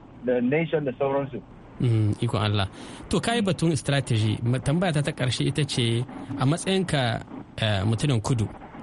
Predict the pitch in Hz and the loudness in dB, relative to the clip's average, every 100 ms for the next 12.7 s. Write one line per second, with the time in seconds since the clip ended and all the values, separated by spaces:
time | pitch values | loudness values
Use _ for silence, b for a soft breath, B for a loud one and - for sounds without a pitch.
0 | - - - - - 202 190 123 131 147 | -14 -14 -14 -12 -8 -4 -2 0 2 2
1 | 165 143 165 127 98 - - - - - | 2 2 2 2 0 -4 -12 -14 -14 0
2 | 110 143 160 160 - 160 156 156 170 - | 2 4 4 2 2 2 2 2 0 -6
3 | - - - - - - - 113 127 143 | -16 -16 -16 -16 -16 -14 -2 2 2 2
4 | - 160 139 139 131 131 127 123 117 127 | 0 2 4 2 2 2 2 2 2 2
5 | 104 - - - - - 123 - 135 117 | 0 -2 -8 -16 -18 -4 -2 0 0 0
6 | 104 98 - - - 113 - 143 113 101 | 0 -2 -4 -4 -2 0 0 0 0 0
7 | - 98 - - - - 151 135 127 113 | 0 -2 -2 -14 -10 -2 0 2 0 0
8 | 151 - 117 120 - 131 127 - 135 113 | 0 0 0 0 0 0 0 0 0 2
9 | 110 110 107 - - - - - - 127 | 2 0 -2 -6 -16 -16 -16 -8 0 2
10 | 113 113 - 117 98 - 117 107 107 107 | 2 2 2 2 0 0 0 2 2 2
11 | 98 104 101 - 110 92 85 - - - | 2 0 -2 0 0 0 -2 -4 -14 -14
12 | - - 113 120 120 120 | -14 -2 0 2 0 -2